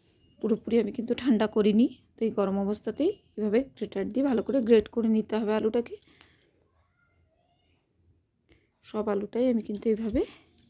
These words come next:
গ্রেট করে নিচ্ছি, যাতে দলা পাকিয়ে না থাকে,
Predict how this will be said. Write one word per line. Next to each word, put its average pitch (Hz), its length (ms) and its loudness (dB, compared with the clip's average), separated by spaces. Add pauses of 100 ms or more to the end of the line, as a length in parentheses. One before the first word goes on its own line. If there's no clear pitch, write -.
(580)
গ্রেট 233 320 0
করে 220 220 -2
নিচ্ছি, 233 360 0 (1300)
যাতে 220 240 -4
দলা 196 220 0
পাকিয়ে 208 360 -4
না 208 160 -4
থাকে, 214 320 -12